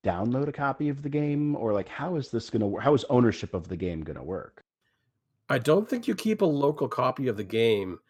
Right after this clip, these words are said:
Speaker 1: Well,
Speaker 2: You
Speaker 1: no, on the
Speaker 2: buy,
Speaker 1: Stadia,
Speaker 2: like, a
Speaker 1: you
Speaker 2: lic-
Speaker 1: don't. But what I'm thi-, what I'm
Speaker 2: Yeah.
Speaker 1: wondering is, though, like,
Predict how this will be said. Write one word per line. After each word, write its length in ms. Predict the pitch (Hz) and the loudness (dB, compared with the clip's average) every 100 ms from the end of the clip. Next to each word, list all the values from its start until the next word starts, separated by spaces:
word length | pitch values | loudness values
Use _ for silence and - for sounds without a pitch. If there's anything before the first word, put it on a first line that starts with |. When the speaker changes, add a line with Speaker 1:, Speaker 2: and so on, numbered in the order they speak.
| _ _ _ - - | _ _ _ -10 8
Speaker 1:
Well, 120 | 151 | 10
Speaker 2:
You 60 | 196 | 12
Speaker 1:
no, 160 | 170 | 10
on 140 | 131 131 | 10 8
the 80 | |
Speaker 2:
buy, 100 | 135 | 8
Speaker 1:
Stadia, 300 | 147 208 185 | 10 10 10
Speaker 2:
like, 80 | 143 | 8
a 40 | 117 | 8
Speaker 1:
you 100 | 107 | 4
Speaker 2:
lic- 60 | |
Speaker 1:
don't. 440 | 117 180 120 - 113 | 6 6 6 2 2
But 160 | 117 117 | 4 8
what 120 | 131 | 8
I'm 140 | 120 | 8
thi-, 220 | 113 160 147 | 6 0 4
what 140 | 123 | 10
I'm 100 | 120 | 10
Speaker 2:
Yeah. 60 | 120 | 10
Speaker 1:
wondering 300 | 170 175 113 | 8 8 8
is, 120 | 104 | 6
though, 140 | 110 104 | 4 4
like, 300 | 101 98 | 4 0